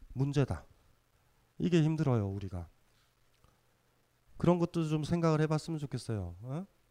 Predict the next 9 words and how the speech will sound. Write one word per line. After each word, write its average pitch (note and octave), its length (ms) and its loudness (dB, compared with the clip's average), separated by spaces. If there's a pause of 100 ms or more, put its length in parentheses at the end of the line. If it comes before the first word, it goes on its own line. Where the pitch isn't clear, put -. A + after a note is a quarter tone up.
(640)
한 B2+ 140 -4
천 D3 200 -2
년 C#3 280 2
전에 B2+ 200 0
원효가 A#2+ 540 -2 (120)
저작거리에 A#2 680 2
왜 G#2+ 140 2
나갔었고, A2 840 -4
어? F3+ 160 0